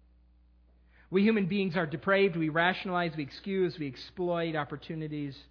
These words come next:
We, we deny this truth that the teacher is after. There's another way to deny this truth. It's, it's actually the religious way to downplay our true condition. This is the very pious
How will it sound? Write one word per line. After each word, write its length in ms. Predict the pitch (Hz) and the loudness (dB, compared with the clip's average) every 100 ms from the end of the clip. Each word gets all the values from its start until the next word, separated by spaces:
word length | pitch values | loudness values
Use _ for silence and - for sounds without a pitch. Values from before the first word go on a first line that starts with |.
| _ _ _ _ _ _ _ _ _ _ _ _ _ _ _ _ _ _ _ 156 | _ _ _ _ _ _ _ _ _ _ _ _ _ _ _ _ _ _ _ -6
We, 180 | 175 160 196 | -6 -6 -6
we 80 | 180 | -4
deny 420 | 180 196 233 330 | 0 0 2 0
this 200 | 175 143 - | -2 -6 -6
truth 260 | 302 359 135 120 - | -4 -4 -6 -14 -4
that 200 | 156 135 | -4 -4
the 80 | |
teacher 360 | 131 180 - 147 | -6 -6 -4 -6
is 100 | 135 | -2
after. 220 | 139 131 - - _ - 165 | -4 -4 -14 -20 _ -20 -2
There's 160 | 208 190 | 0 2
another 260 | 202 226 | 0 2
way 160 | 233 247 | 2 0
to 80 | 254 | -2
deny 460 | 214 214 202 214 | -4 0 0 0
this 180 | 226 220 - - | -2 -6 -8 -10
truth. 240 | 233 220 - | -8 -8 -6
It's, 220 | 180 - - | -6 -6 -4
it's 200 | 170 196 | -2 -2
actually 280 | 190 - | -4 -4
the 120 | 170 160 | -4 -2
religious 500 | 160 175 190 170 156 | -2 -2 -2 -6 -6
way 360 | 147 139 139 - - - | -4 -4 -6 -10 -20 -8
to 100 | 165 | -4
downplay 640 | 139 160 160 160 170 151 | 4 4 4 0 -2 -2
our 100 | 143 | -4
true 220 | 139 175 | -4 -6
condition. 440 | 156 151 143 131 165 | -6 -8 -8 -6 -6
This 140 | 156 | -6
is 80 | 175 | -8
the 80 | 156 | -6
very 200 | 165 156 | -4 -4
pious 560 | 147 - 190 196 165 | -6 -4 -2 0 -2